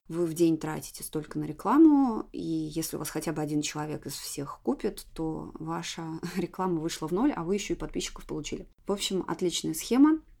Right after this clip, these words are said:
А, если вам она интересна, тоже напишите мне, пожалуйста, в Instagram или на почту. Все мои контакты всегда есть в подписи к эпизодам, и я буду рада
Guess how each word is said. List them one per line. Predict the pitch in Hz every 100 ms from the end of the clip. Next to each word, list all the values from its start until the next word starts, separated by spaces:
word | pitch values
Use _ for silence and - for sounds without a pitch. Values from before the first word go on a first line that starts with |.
| _ - -
А, | 170 170
если | 180 180 180
вам | 185 190
она | 175
интересна, | 170 175 226 330 262 220
тоже | 202 190 180
напишите | 170 - 226 -
мне, | 175
пожалуйста, | 165 170 165 - 160
в | 160 160 - 156 156 160
Instagram | 170 180 170 185 262 269 208
или | 180 160
на | 160
почту. | 165 226 240 -
Все | - 175
мои | 170
контакты | 170 170 156 - 151
всегда | - - 165 156 -
есть | 160 160 - -
в | -
подписи | - 175 - 165 - 165 160 151 - -
к | - - -
эпизодам, | 151 175 196 311 294 285 -
и | 175
я | 180 175 185
буду | 175 165 156
рада | - 170 185 180 160 -